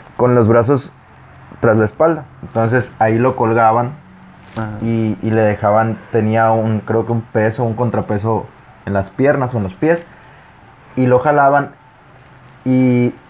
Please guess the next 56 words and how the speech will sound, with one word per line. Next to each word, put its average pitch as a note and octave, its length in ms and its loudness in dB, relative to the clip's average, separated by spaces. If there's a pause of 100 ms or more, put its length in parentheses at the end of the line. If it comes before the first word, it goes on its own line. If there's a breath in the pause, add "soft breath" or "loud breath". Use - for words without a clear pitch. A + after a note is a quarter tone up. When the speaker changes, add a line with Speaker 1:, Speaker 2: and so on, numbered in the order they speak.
(140)
Speaker 1:
y C3 80 0
lo C3+ 120 4
dejaban C3 400 2
caer, C#3+ 400 0 (100)
pero, B2+ 440 2
pero A#2+ 540 4
no A#2 340 0
pegaba C3+ 320 2
en C3+ 60 -2
el A#2 100 -2
piso, A#2 240 -2
o G#2 40 -8
sea, F#2+ 240 -4 (640 loud breath)
al G#2+ 100 -2
momento A#2 340 0
de E3+ 140 0
casi F3 340 -2
caer F#3 220 2
al E3 100 0
piso, G3 260 0 (120)
pum, F#3+ 240 2
lo C#3+ 80 2
detenían E3+ 580 0 (420)
para B2 240 2
que B2+ 100 -4
se B2 120 -2
dislocara A#2 460 0
los A2 180 -2
brazos, A#2+ 500 0
o - 20 -4
sea, A2 540 -2
Speaker 2:
Ah, - 40 -6
Speaker 1:
todo A2+ 220 0
ese, A2+ 160 -2
Speaker 2:
ok. - 100 -8
Speaker 1:
todo A#2 160 0
ese A#2 140 -2
show. C#3 260 -2 (300 loud breath)
Y A2 140 -2
si G2+ 100 -2
este A#2+ 200 -2
cabrón D3 260 2
no D#3 100 0
hablaba, D#3+ 400 2
pues G#2+ 140 -10
ahí G2 120 -4
lo G#2+ 140 -2
tenían A2+ 320 -2
hasta A2 200 -4
que F#2 100 -6
se F#2+ 100 -6
le F2 100 -6
quebraran F#2+ 320 0
los G2+ 100 -2
brazos, A2+ 460 0
piernas, G2+ 440 -2